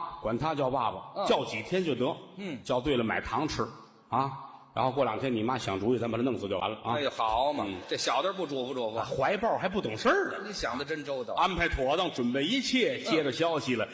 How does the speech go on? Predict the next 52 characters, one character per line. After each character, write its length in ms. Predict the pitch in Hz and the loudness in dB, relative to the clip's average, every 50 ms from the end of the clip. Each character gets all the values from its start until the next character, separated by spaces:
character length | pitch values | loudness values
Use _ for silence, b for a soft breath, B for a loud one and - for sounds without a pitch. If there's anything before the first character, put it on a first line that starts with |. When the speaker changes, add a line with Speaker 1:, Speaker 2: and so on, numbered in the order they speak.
| B B B B B | B B B B B
Speaker 1:
哎， 160 | 143 175 226 | 4 4 6
哪 280 | 233 214 185 143 151 180 | 6 4 4 4 4 4
天 300 | 185 - 277 294 294 285 | 2 2 2 2 2 0
几 280 | - - 220 254 330 339 | 0 2 4 6 6 6
点 280 | 262 202 143 135 139 156 | 6 4 2 4 2 2
钟 200 | 240 277 269 254 | 2 4 4 6
您 160 | 294 320 285 | 6 4 4
回 240 | - - 262 349 359 | 4 4 4 4 6
来？ 80 | 330 403 370 - - - - 196 | 6 4 4 2 -2 -4 -2 0
Speaker 2:
您 120 | 233 269 | 2 2
还 140 | 269 277 277 | 4 2 2
接 220 | 269 285 320 311 | 2 4 4 4
我 120 | 294 254 240 | 4 4 4
去 120 | 220 233 | 4 4
吗？ 160 | 240 247 240 226 | 4 4 4 6
Speaker 1:
我 80 | 254 | 6
得 100 | 285 320 | 6 4
接 260 | 294 247 330 359 370 | 4 4 4 4 4
您 120 | 381 381 349 | 4 4 4
去 80 | 349 | 4
啊。 140 | 381 381 392 - - - 262 - - | 6 6 4 4 2 -2 -4 -2 2
Speaker 2:
嚯。 420 | 339 381 392 381 349 320 233 180 | 2 4 6 6 6 6 6 4
Speaker 1:
呵， 340 | 143 - 262 262 233 202 170 | 4 4 6 6 8 8 8
我 120 | 143 135 | 6 6
们 160 | 135 151 175 185 190 180 175 180 | 4 4 4 2 0 -2 -6 -2
一 80 | 180 | 0
家 180 | 156 180 185 185 | 4 6 6 6
四 180 | - 165 156 | 6 4 4
口， 80 | 131 139 120 127 156 170 147 - - - | 4 4 6 6 6 6 4 2 -2 -2
Speaker 2:
啊。 240 | 175 190 185 180 160 | 0 0 2 2 0
Speaker 1:
你 60 | 139 | 0
媳 220 | 113 - 131 165 | 0 0 0 0
妇 80 | 170 170 | 0 0
儿 60 | 165 | 0
抱 200 | - 190 156 131 | 2 2 2 2
着 80 | 123 120 | 2 0
小 260 | - - 104 95 110 | 0 0 0 2 2
的， 80 | 117 120 | 2 2
我 120 | 127 147 | 2 2
领 160 | 156 143 104 | 0 0 0
着 80 | 98 110 | 0 0
这 100 | 135 147 143 | -2 -2 0
大 320 | - - 143 - - 113 123 | 2 2 4 4 4 2 0
的， 160 | 123 110 - - - | 0 -2 -2 -2 -2
Speaker 2:
嗯。 300 | 233 254 233 170 117 92 | 0 0 0 0 -2 0
Speaker 1:
站 220 | - 180 139 127 | 0 0 0 0
在 60 | 127 131 | -4 -4
机 180 | - 185 214 202 | -2 0 0 0
场 240 | - - 185 214 214 | 0 0 0 0 2
等 180 | - 147 127 123 | 0 0 0 0
着 60 | 127 | 2
您。 260 | 131 143 175 214 214 | 4 4 4 4 2